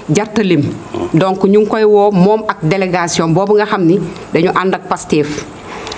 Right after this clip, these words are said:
Di ci teg suñu, euh, responsable politique Malick Gueye, di responsable grand parti, ñu ngi koy woo. Di ci woo Cheikh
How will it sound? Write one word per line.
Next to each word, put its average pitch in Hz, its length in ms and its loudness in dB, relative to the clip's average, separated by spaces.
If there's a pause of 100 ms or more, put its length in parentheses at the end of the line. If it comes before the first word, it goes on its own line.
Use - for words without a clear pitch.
(160)
Di 196 100 0
ci 247 120 2
teg 240 200 -4
suñu, 233 600 4
euh, 190 280 4
responsable 220 720 0
politique 226 520 0
Malick 190 380 2
Gueye, 156 260 2 (480)
di 165 180 2
responsable 190 720 -2
grand 190 240 0
parti, 156 440 -2 (280)
ñu 175 80 4
ngi 180 80 2
koy 180 160 0
woo. 160 300 4 (440)
Di 196 80 2
ci 220 100 2
woo 233 280 4
Cheikh 226 340 0